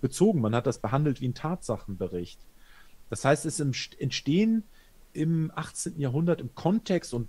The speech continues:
Dunstkreis der Freimaurerei verschiedene Schriften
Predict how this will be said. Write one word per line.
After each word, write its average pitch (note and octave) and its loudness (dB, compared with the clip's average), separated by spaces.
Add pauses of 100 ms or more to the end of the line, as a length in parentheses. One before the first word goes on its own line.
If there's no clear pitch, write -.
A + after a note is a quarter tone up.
Dunstkreis D#3 4
der C3+ -2
Freimaurerei C3+ -4
verschiedene G3 -2
Schriften A3 -4